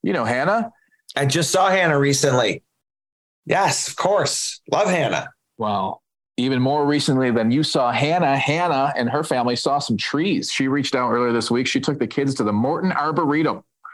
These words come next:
Speaker 2: Get outta here.
Speaker 1: And Pat, while they were eating lunch at the Morton Arboretum,
Speaker 2: She
Speaker 1: she
Speaker 2: got into your
Speaker 1: swore,
Speaker 2: club?
Speaker 1: she swore that the mom next to her called out to her daughter Brimley.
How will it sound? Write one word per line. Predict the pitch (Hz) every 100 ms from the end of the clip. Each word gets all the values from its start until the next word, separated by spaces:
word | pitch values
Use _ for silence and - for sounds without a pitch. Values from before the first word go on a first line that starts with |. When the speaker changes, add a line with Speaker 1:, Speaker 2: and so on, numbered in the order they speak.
| - -
Speaker 2:
Get | 123
outta | 113 117
here. | 101 90 - -
Speaker 1:
And | 127 113
Pat, | - 165 -
while | 120 135 165
they | 165
were | 143 139
eating | 139 160 190
lunch | 180 180 147 156 -
at | 127 131
the | 139
Morton | 123 131 175 185 190
Arboretum, | - 175 175 170 180 175 113 101 - _ - - - -
Speaker 2:
She | -
Speaker 1:
she | 139
Speaker 2:
got |
into | 143 147
your | 170 -
Speaker 1:
swore, | 117
Speaker 2:
club? | 160 220 - - _ -
Speaker 1:
she | - 170
swore | 170 - 180 160 214 175 156 156 151 -
that | 135 -
the | 123
mom | 123 147 175 175
next | 185 151
to | 170
her | 147 123 120 110 - _
called | - 143 160
out | 160 139
to | -
her | 139 127
daughter | 110 123 147 180 165
Brimley. | 127 147 196 131 - -